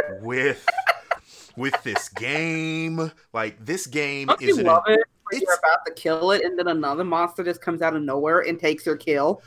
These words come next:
Speaker 2: Not only that, but, like, interrupts me. Like, I'm in the middle of a combo,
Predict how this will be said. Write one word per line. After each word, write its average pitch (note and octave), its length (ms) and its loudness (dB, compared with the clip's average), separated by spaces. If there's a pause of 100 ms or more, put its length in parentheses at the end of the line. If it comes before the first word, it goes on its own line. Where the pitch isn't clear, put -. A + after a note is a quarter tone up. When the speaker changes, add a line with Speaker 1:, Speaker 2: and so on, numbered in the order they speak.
(140)
Speaker 2:
Not F#3 340 -2
only F#3 300 -4 (120)
that, D3+ 340 -6
but, B2 300 -4
like, C3+ 400 -6
interrupts B2+ 1160 -8
me. A2 320 -10
Like, G2+ 300 -8
I'm A3+ 160 -6
in B3 120 -8
the E3+ 80 -4
middle D3+ 240 -6
of A2 100 -8
a G2 80 -6
combo, G#2+ 760 -8